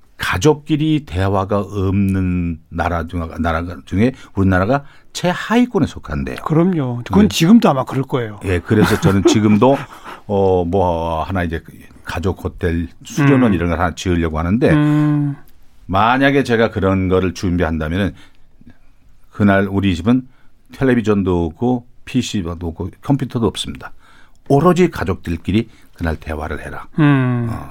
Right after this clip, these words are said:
Speaker 1: 그래서 아이들이 학교 가서 "너 학교 가서 무슨 일이 있니? 누가 괴롭히지 않니?"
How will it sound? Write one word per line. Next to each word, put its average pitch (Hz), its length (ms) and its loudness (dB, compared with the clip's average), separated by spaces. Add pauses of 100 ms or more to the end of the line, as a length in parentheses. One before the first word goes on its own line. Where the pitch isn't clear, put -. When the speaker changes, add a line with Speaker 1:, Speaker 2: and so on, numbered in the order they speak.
Speaker 1:
그래서 101 320 2 (300)
아이들이 98 400 2
학교 95 280 -2
가서 85 400 0 (220)
"너 90 100 -2
학교 82 200 -4
가서 90 100 -2
무슨 85 300 -2
일이 85 180 0
있니? 80 200 0
누가 78 180 -2
괴롭히지 80 520 -6
않니?" 78 300 -2